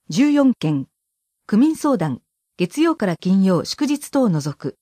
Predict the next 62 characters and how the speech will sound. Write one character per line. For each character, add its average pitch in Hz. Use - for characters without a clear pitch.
八 202
時 294
三 226
十 226
分 185
か 165
ら 156
十 214
七 208
時 175
ま 143
で、 -
本 294
庁 294
舎 185
一 -
階、 156
区 196
民 277
相 269
談 233
コ 220
ー 180
ナ 139
ー。 -
区 -
政 370
情 247
報 240
セ 233
ン 220
タ 160
ー、 -
電 214
話 214
五 285
二 311
七 180
三 180
四 269
五 269
八 202
五。 165
法 311
律 320
相 294
談、 160
交 254
通 269
事 233
故 240
相 214
談。 135
水 302
曜、 285
木 165
曜、 175
祝 -
日 285
等 254
除 156
く、 -